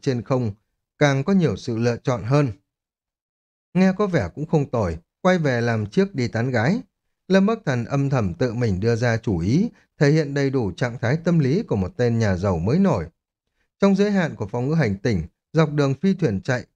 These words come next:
có thể còn gặp phải quân đội của hải tộc phía dưới. Lúc này đám người Lâm Bắc Thần và Tiêu Dã mới biết, thì ra là khi đang vây công Triều Huy Đại Thành,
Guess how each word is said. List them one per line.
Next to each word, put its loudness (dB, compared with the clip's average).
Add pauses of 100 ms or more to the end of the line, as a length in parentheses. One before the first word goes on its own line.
(240)
có 0
thể 0
còn 0
gặp 0
phải -2
quân 2
đội 0
của -6
hải -2
tộc -4
phía 0
dưới. 2 (640)
Lúc 4
này 0
đám 0
người 2
Lâm 0
Bắc -4
Thần -2
và 0
Tiêu -2
Dã -2
mới 2
biết, 2 (340)
thì 2
ra 0
là -2
khi -4
đang -2
vây 0
công 0
Triều 0
Huy 2
Đại 0
Thành, 0